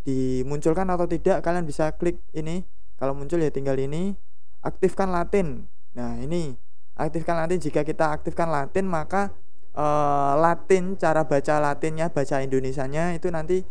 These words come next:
akan muncul. Ini memudahkan untuk kita yang mungkin, eh, cara baca Al-Qurannya masih kurang lancar ataupun kurang, mungkin, eh, masih belajar, ini bisa diaktifkan.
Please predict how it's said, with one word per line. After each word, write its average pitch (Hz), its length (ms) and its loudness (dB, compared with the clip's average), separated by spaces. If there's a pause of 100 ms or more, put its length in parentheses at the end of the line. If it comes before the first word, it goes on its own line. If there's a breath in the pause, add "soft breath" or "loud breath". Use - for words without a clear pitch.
(540)
akan 143 260 -2
muncul. 151 320 2
Ini 165 160 0
memudahkan 170 640 0
untuk 156 240 0
kita 190 500 0 (240)
yang 139 240 0
mungkin, 190 480 0 (320)
eh, 135 520 0 (180)
cara 147 320 0
baca 131 320 0
Al-Qurannya 147 420 -2
masih 151 320 0 (960)
kurang 143 320 0
lancar 165 460 -2
ataupun 147 480 -2
kurang, 139 640 -2
mungkin, 147 460 -4
eh, 123 420 -2
masih 135 300 -2
belajar, 147 420 0
ini 160 240 -2
bisa 139 240 -2
diaktifkan. 151 720 -2